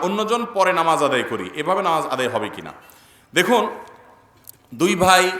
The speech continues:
একসাথে দোকানদারি করলে দেখা যায় যে দুজন একসাথে মসজিদে যেয়ে নামাজ পড়তে পারেন না। তো এক্ষেত্রে যেটা করতে পারেন যে দুই ভাই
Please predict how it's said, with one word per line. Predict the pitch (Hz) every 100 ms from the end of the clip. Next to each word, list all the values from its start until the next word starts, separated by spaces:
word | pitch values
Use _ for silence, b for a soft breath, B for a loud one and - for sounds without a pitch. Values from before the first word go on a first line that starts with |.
| - - - - - _ -
একসাথে | 151 170 185 180
দোকানদারি | 160 160 147 143 143
করলে | 165 143 113 107 - b b b b -
দেখা | 175 185
যায় | 175 156
যে | 143 120 113 - - - _ -
দুজন | 156 170 170
একসাথে | 143 - 160 180
মসজিদে | 147 135 143 143
যেয়ে | 143
নামাজ | 123 117 -
পড়তে | 98 110
পারেন | 98 92
না। | 85 76 - - _ b b b b b b -
তো | 156
এক্ষেত্রে | 185 240 285 277
যেটা | 220 214 202
করতে | 202 196 190
পারেন | 160 135 135 - - - - -
যে | 131 165
দুই | 185 240
ভাই | 208 147 156